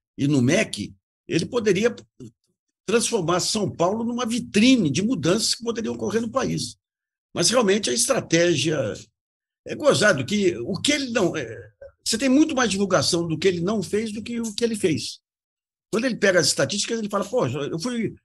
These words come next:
o prefeito que mais investiu." Daí vem o, o, aquele, o candidato a senador aí do P S D B que perdeu aí, que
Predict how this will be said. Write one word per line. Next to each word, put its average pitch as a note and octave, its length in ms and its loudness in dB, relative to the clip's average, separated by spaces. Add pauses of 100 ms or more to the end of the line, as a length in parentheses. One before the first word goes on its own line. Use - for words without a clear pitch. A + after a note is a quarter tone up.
(140)
o - 60 -14
prefeito A3+ 340 2
que B3 120 -2
mais A3+ 340 4
investiu." G3 640 -2 (640)
Daí A3+ 220 4
vem B3 300 4
o, B2+ 560 0
o, G2 420 -12
aquele, C3 380 -2
o A2 200 -6
candidato F#3 440 -4
a - 20 -2
senador B2+ 420 -2
aí A#2 80 2
do G2+ 140 -4
P A2+ 140 -6
S G#2+ 160 -6
D G2 100 -6
B A#2 140 -4
que - 80 -16
perdeu G2+ 420 -4
aí, G2+ 160 -4
que F#2 220 -14